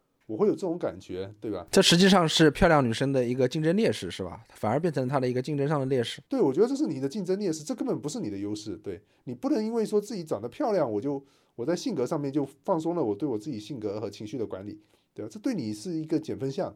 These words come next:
Speaker 1: 而且你会，你会把那些优秀的男人筛选掉的。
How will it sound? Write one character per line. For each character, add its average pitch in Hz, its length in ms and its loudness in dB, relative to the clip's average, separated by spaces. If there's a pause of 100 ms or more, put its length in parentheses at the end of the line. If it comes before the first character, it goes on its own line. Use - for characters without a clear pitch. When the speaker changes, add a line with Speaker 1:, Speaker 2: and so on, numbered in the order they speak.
Speaker 1:
而 196 120 4
且 277 120 8
你 247 160 2
会， 208 220 10
你 170 180 8
会 302 120 12
把 208 180 8
那 151 80 2
些 202 120 -2
优 226 100 -2
秀 226 140 -2
的 156 80 -4
男 113 100 -4
人 147 120 -4
筛 170 120 -2
选 190 160 -8
掉 90 160 -8
的。 - 60 -18